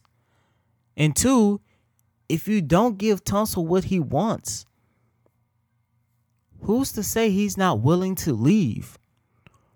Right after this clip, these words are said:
Which brings up another problem that <laughs> a, a lot of people has been talking about ever since the trade went down.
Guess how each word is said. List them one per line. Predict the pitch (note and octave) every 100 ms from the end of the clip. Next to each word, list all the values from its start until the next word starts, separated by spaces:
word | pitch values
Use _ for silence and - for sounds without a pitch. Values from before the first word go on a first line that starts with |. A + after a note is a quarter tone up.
| _ -
Which | E3+ C#3+
brings | D#3+ G3+ F3+
up | F#3 F3
another | D3 G#3+ A3+
problem | - B2+ A2 G#2 C#3 D#3+ _ _ _
that | C#3 C3+ -
<laughs> |
a, | D3 C#3+ - -
a | A#2+
lot | A2 D#3+ F#3
of | -
people | G#3 D#3+
has | D#3+ D#3
been | D#3 D3+
talking | F3+ G3 E3
about | D3+ C#3+
ever | C#3+ D3+
since | - E3
the | C#3
trade | A#2 D#3+ D#3+ D3+
went | D3+ C3
down. | D#3+ F3 C#3+ D#3